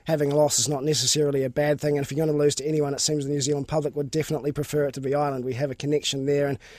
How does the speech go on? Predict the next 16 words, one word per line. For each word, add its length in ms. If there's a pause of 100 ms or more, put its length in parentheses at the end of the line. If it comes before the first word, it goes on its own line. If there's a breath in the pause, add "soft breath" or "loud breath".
(260 loud breath)
and 160
they 80
made 220
amends 260
for 160
it 80
in 120
Dublin, 480
getting 300
down 300
and 140
dirty, 360
which 300
I 140
wasn't 280
too 240